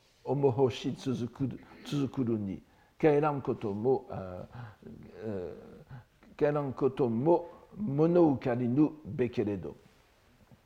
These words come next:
Donc, euh, je, je, je, prolongeant ainsi en tranquillité d'esprit ses pensées sur le monde, il devait lui sembler funeste, n'est-ce pas, monoukari nu bekeredo,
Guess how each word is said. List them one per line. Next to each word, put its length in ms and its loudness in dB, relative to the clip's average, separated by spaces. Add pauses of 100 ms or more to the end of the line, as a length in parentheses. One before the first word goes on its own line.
(880)
Donc, 160 -4 (180)
euh, 480 -8
je, 240 -8
je, 140 -10 (120)
je, 200 -16 (480)
prolongeant 500 8
ainsi 460 0
en 100 2
tranquillité 640 4
d'esprit 540 2 (200)
ses 240 10
pensées 440 2
sur 320 -6
le 100 2
monde, 400 0 (380)
il 140 10
devait 260 12
lui 140 4
sembler 440 4
funeste, 800 4
n'est-ce 500 -6
pas, 340 4
monoukari 720 10
nu 140 4
bekeredo, 640 0